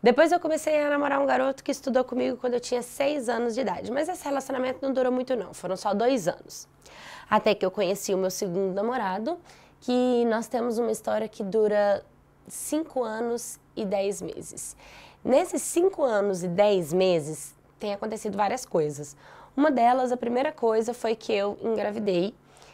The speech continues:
de trigêmeos. Foi uma gestação um pouco com-, conturbada, complexa, e quando eu fiz três meses, eu perdi os meus três bebês.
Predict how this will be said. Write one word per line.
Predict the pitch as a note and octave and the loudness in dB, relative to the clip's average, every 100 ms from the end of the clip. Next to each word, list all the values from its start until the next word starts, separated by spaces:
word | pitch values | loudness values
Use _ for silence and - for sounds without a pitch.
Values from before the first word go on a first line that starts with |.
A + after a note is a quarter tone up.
| - _ - | -20 _ -10
de | F3+ F#3+ | -8 -4
trigêmeos. | G#3 A3 G3+ D#3+ D3+ D3+ - - - - - _ | -2 2 4 4 2 -6 -10 -16 -18 -20 -20 _
Foi | - A3+ A3 | 0 4 6
uma | A3 | 6
gestação | G3+ F#3+ A3+ - G3 F#3+ | 0 -4 -6 -2 0 0
um | F#3+ | -2
pouco | - F#3 - | -4 -6 -6
com-, | - G#3+ - - - | -6 -6 -8 -20 -6
conturbada, | G#3+ G3+ D#4 D4 A3+ A#3 C#4 A3 | -4 -2 -2 2 6 6 6 2
complexa, | - A#3 - B3 A3+ C4+ - - D4 C4+ | -2 -4 2 4 4 2 -4 -4 0 0
e | C4 | 0
quando | C4 B3+ | -2 -2
eu | B3+ | -2
fiz | B3+ - _ | -6 -8 _
três | C#4 D4 D4 G#3+ | 0 2 0 2
meses, | A3 G#3 A3+ A3 B3 B3 - - - - | 4 6 4 2 -2 -4 -8 -18 -20 -2
eu | G#3+ | 0
perdi | G#3+ A3+ F3 A3 | 2 2 2 0
os | F3+ | 0
meus | G3+ G3+ - - | -2 -4 -8 -12
três | G#3+ G#3 G#3+ | -4 0 0
bebês. | G3+ G#3+ E3+ D#3 - | 0 -2 -2 -8 -12